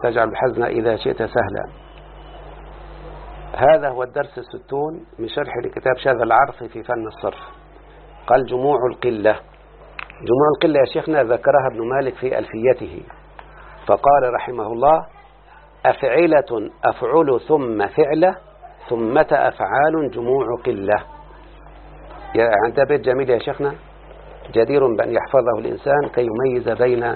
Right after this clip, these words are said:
جموع القلة وجموع الكسر يعني. آه، عندما تحدث الشيخ عن جموع القلة قال: "الأول أفعل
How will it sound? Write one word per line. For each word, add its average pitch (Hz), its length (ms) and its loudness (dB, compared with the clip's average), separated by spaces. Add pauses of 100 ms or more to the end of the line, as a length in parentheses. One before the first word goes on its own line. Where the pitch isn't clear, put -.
(680)
جموع 120 240 2
القلة 120 380 0
وجموع 113 300 0
الكسر - 380 -2
يعني. - 200 -6 (1800)
آه، 117 400 2 (420)
عندما 156 380 2
تحدث 151 400 -2
الشيخ 139 380 -4
عن 117 180 -6
جموع 127 320 -2
القلة 156 360 0 (540)
قال: 127 400 0
"الأول 160 680 4
أفعل 113 540 0